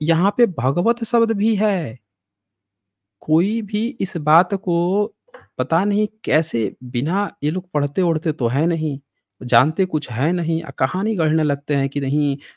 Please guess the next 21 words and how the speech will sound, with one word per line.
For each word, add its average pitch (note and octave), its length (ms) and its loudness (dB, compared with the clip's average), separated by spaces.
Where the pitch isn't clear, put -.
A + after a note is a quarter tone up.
उसमें C3+ 300 -2
ये C3 180 2
नहीं C3 280 0
है, B2+ 240 0
तो B2+ 160 -6
वो B2 180 0
नहीं B2 320 0
है। A#2+ 260 -2
ये - 340 -12
सारे A3 340 -4
शब्द B2 300 -4
हैं G#2 200 -2
यहाँ F#2 340 -6
पे, - 120 -18
सब G#3+ 180 0
लोग G#3 200 -4
ध्यान D3 240 0
से D3 140 -2
देख A#2 200 0
सकते - 320 -8
हैं। G#2+ 200 -8